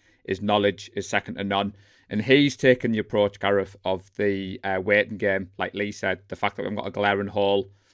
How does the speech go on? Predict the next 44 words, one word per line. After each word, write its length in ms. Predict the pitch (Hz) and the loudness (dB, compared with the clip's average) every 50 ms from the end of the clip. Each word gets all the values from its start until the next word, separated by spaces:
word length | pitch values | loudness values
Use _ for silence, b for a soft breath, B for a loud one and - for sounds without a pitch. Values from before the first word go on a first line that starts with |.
| _ _ | _ _
And 220 | - 101 101 87 87 - _ | -6 -4 -4 -6 -8 -12 _
the 160 | - 117 127 120 - - | -2 0 0 0 -2 -2
great 260 | - 135 151 151 - - | 2 4 4 4 4 2
thing 120 | 147 131 | 0 2
with 80 | 135 127 | 2 2
the 40 | |
draft 520 | 120 - 127 123 110 - - - - _ _ _ | 4 4 4 4 4 2 -2 -8 -20 _ _ _
is 100 | - 101 | -6 -2
when 120 | 104 104 98 | -2 -2 -2
the 40 | 98 | 0
dominoes 540 | - 120 110 107 117 110 113 110 107 - | 2 2 2 4 2 2 2 0 0 -2
fall, 420 | - - 110 110 117 113 110 104 - - | -2 0 2 4 4 4 2 0 -4 -4
like 140 | - - - | -4 -4 -4
we've 80 | - - | -6 -6
seen 240 | - 113 113 113 110 | -2 -2 -2 0 2
Najee, 240 | 110 110 - - 104 | 0 0 0 -2 -8
so 160 | - - 110 | -6 -4 -4
if 80 | 101 104 | -4 -4
a 20 | |
team 300 | - - 123 117 117 117 | -4 0 0 0 0 0
jumps 320 | 104 123 117 110 101 - - | 0 0 -2 -2 -2 -2 0
up 320 | 110 107 101 - _ - - | 2 2 2 0 _ -4 -2
or 180 | 95 95 95 - b b b b b b | -2 -2 -2 -4 b b b b b b
if 100 | - 101 | -14 -12
there's 80 | 98 | -12
a 80 | 98 98 | -8 -2
player 240 | - 107 107 110 110 | 2 2 4 4 4
on 120 | 110 107 | 2 2
your 80 | 110 107 | 0 0
board. 400 | - 110 104 104 104 101 101 101 | 2 2 4 4 6 4 4 2
And 80 | - 110 | 0 -2
I 60 | 113 | 0
think 200 | 120 156 151 - | 0 0 -2 0
we're 200 | 131 139 139 139 | 4 4 4 4
going 200 | 123 135 135 127 | 6 4 4 6
into 200 | 131 131 127 110 | 4 2 0 0
this 340 | 107 135 139 - - - - _ _ _ _ | -2 -2 -2 -2 -4 -14 -16 _ _ _ _
draft 600 | - 107 92 90 - - _ - - - - _ _ _ _ _ _ _ _ - | -2 -2 -2 -2 -2 -6 _ -20 -20 -20 -20 _ _ _ _ _ _ _ _ -8
kind 300 | - 113 107 110 107 104 | 0 2 2 2 2 2
of 120 | 104 92 - - - | -2 -4 -6 -8 -10
with 140 | 104 90 - | -8 -4 -2
that 180 | 110 98 - | -2 -2 -2
mentality 520 | 98 104 101 - 110 104 101 101 - 104 101 | -4 -6 -6 -4 -2 -2 -2 -2 -4 -6 -6
that 260 | - 87 87 82 - | -4 -4 -4 -4 -8